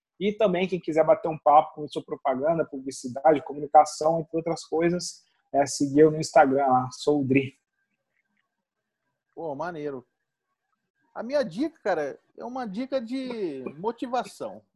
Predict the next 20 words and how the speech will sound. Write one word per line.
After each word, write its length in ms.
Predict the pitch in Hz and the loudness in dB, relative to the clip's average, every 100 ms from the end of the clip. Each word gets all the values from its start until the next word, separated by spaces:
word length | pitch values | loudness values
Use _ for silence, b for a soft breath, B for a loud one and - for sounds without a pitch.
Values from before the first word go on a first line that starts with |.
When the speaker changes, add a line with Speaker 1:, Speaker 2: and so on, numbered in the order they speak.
| _ | _
Speaker 2:
entusiasmo. 800 | 180 170 262 214 170 147 127 - _ _ _ _ _ _ - | -16 -10 -10 -4 -2 -2 -2 -8 _ _ _ _ _ _ -20
Você 260 | 151 208 | -14 -14
que 420 | 208 214 214 160 | -10 -10 -8 -10
Speaker 1:
Hum. 140 | 135 _ | -14 _
Speaker 2:
tá 120 | 175 | -10
nos 260 | 170 156 120 | -8 -12 -14
vendo 280 | 123 165 151 | -16 -16 -12
hoje, 400 | 147 202 226 156 | -8 -6 -6 -10
cara, 220 | - 117 117 | -10 -10 -10
não, 340 | 135 196 262 _ | -16 -20 -20 _
pô, 220 | 247 214 147 156 180 | -8 -8 -10 -16 -20
não, 180 | 190 196 - 190 | -20 -20 -20 -16
não 180 | 208 190 | -14 -12
fica 240 | 269 294 | -14 -14
com 120 | - | -12
medo 380 | 247 214 226 196 | -8 -4 -2 -4
de, 320 | 160 180 160 139 135 | -10 -10 -12 -12 -8
das 240 | 156 135 | -8 -6
novas 340 | 160 185 165 - | -6 -6 -6 -12
ferramentas, 840 | 165 123 110 143 190 170 - 120 | -12 -10 -12 -14 -14 -14 -16 -20